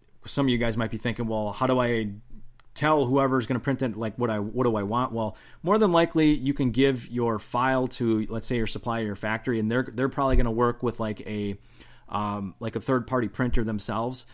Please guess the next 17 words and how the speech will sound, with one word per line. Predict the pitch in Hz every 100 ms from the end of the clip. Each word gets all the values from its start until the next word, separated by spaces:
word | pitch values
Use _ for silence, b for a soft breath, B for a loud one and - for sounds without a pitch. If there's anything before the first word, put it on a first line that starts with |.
| b
So | - 127
you | 127
could | -
probably | 123 131
just | 113 -
communicate | - 123 151 151 156 156
with | 127 -
who's | 123 143
ever | 147
gonna | 139 127
do | 120
the | 107
printing. | - 175 170 175 - b b b
I | 135
get | 156 139
all | 143
my, | 139